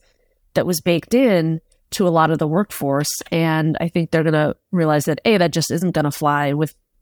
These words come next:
you know, the economy the way it is and layoffs happening left and right, but also ultimately robs them of something.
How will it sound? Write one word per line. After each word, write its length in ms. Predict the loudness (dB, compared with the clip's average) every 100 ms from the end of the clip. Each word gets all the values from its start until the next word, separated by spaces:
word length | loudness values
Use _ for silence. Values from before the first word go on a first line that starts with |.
| _
you 120 | 0 2
know, 140 | 2
the 200 | 0 -4
economy 360 | 0 2 2 2
the 100 | 2
way 160 | 2
it 60 | 4
is 240 | 2 2
and 180 | 0 0
layoffs 340 | 0 0 0
happening 320 | -2 -4 -2 -2
left 200 | -2 -4
and 120 | -2
right, 180 | 0 0
but 120 | 0
also 300 | 0 0 0
ultimately 520 | 0 0 0 0 0
robs 320 | 0 0 0
them 180 | -2 -2
of 100 | -4
something. 400 | -6 -6 -6